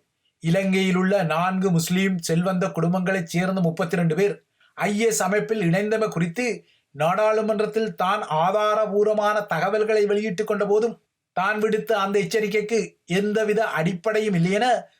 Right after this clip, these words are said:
ஸ்ரீலங்காவின் புலனாய்வு தலைகள் அப்போது கூறிக்கொண்டதை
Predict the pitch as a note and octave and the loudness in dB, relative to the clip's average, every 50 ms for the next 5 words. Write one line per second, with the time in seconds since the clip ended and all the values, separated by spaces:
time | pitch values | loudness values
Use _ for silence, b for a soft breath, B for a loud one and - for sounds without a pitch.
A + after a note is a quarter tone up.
0 | B B - - E3 G3 G#3+ G#3+ G#3+ G#3 G#3+ G#3+ G#3+ G#3+ G#3 A3 G#3 F3 - - | B B -4 -2 0 2 2 2 0 0 0 0 0 2 2 0 -2 -4 -4 -4
1 | D#3 E3+ F#3+ G3+ G#3+ G#3+ G#3+ G#3+ G#3 G#3+ G#3+ - F3+ F3+ G3+ G#3 A3+ A3 G3 E3+ | -2 0 0 2 2 0 0 0 0 -2 -2 0 0 2 2 2 2 2 0 -2
2 | E3 D#3+ - - G#3 G#3+ G#3+ G#3 A3+ A3+ - - - G#3 G#3+ G#3+ G3+ - G#3 G#3 | -4 -4 -4 0 2 2 2 2 2 0 -2 -6 -4 -2 0 0 0 0 -2 0
3 | G#3 G#3+ G#3+ A#3 | 0 0 0 0